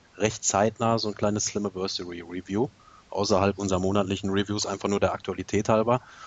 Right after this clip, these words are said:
Und ich habe da auch schon einen Ersatzmann für den J F K, der One Night Only in den T N A-Part zurückkommen möchte. Vielleicht ist da noch der Oli mit dabei, das werden wir sehen.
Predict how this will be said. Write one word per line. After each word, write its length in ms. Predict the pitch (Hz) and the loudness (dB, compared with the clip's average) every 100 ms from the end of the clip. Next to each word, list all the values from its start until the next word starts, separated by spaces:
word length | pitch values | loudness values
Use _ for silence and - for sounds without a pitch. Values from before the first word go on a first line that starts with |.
| - - | -20 -8
Und 120 | 107 | -6
ich 160 | 101 98 | -4 4
habe 280 | 113 151 151 | 6 6 6
da 120 | 135 | 4
auch 160 | 127 | 2
schon 400 | - 131 127 120 | -4 -6 -6 -6
einen 260 | - 110 117 | -6 -4 -4
Ersatzmann 760 | 104 104 107 113 - 87 87 | -2 0 0 0 -4 -4 -8
für 140 | 95 92 | -8 -10
den 140 | 90 | -8
J 140 | 90 92 | -6 -8
F 120 | - | -6
K, 240 | 95 117 - _ _ _ | -4 -4 -6 _ _ _
der 140 | 92 92 | -4 2
One 240 | 104 135 | 2 4
Night 240 | 147 139 | 4 2
Only 400 | 113 131 131 127 | -2 -4 0 0
in 160 | 123 113 | -2 -4
den 100 | 113 | -6
T 140 | - | -4
N 100 | 107 | -4
A-Part 320 | 107 110 92 - | -4 -4 -6 -6
zurückkommen 420 | - 92 95 92 | -12 -12 -10 -8
möchte. 300 | 95 - 139 | -10 -10 -8
Vielleicht 280 | - 104 - | 0 0 2
ist 100 | 110 | -2
da 40 | |
noch 120 | 104 | -2
der 120 | 101 | -2
Oli 240 | 95 107 127 | -4 -2 -2
mit 160 | 120 | 0
dabei, 340 | 120 113 120 135 | 2 4 4 2
das 180 | 98 95 | -4 -6
werden 180 | 101 | -6
wir 80 | 92 | -4
sehen. 260 | 90 98 | 0 0